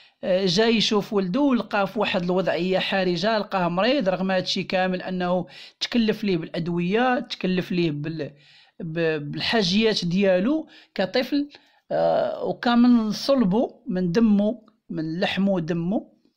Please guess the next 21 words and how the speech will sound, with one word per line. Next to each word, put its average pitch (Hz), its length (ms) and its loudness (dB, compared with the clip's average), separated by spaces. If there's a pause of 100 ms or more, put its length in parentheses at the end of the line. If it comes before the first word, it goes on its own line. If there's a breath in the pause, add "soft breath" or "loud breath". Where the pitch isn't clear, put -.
(760 soft breath)
فالامور 269 1040 2
تطورات، 214 680 0 (520)
يعني 175 380 -2
ابار 185 320 0
على 180 140 0
انها 190 400 0
منعته 185 680 0
انه 170 520 -2 (360 loud breath)
ما 180 140 -2
ي-، 175 220 -2
ما 185 100 -2
يبقاش 180 380 -4
يجي 170 180 -4
يشوف 175 320 -6
ولده، 196 460 -2
فالامور 214 640 0
ما 226 120 4
وقفاتش 214 480 -2
هنايا، 156 480 -6 (340 soft breath)
الامور 208 360 0
تطورات. 180 720 -2